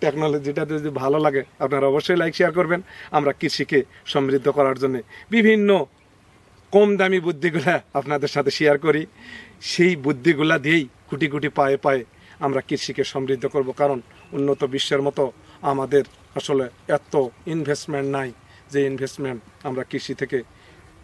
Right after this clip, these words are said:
আউটপুট করব। আমরা কম খরচ করে কৃষিকে ডেভেলপ করে কৃষির বিপ্লব ঘটাবো,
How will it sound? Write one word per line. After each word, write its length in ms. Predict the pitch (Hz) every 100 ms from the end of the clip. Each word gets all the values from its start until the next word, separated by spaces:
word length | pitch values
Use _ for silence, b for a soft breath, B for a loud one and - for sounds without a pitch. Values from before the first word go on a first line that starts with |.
| - _ -
আউটপুট 340 | 135 - 135 120 139
করব। 180 | 123 139 - _ - 160
আমরা 180 | 135 131 120 -
কম 120 | 147 156 -
খরচ 220 | 143 - -
করে 140 | 123 113
কৃষিকে 400 | - - 139 - 120 - - 135
ডেভেলপ 300 | 135 143 135 143
করে 140 | 135 113 - - -
কৃষির 360 | 175 165 - 131 139
বিপ্লব 280 | - 143 120
ঘটাবো, 280 | 139 143 127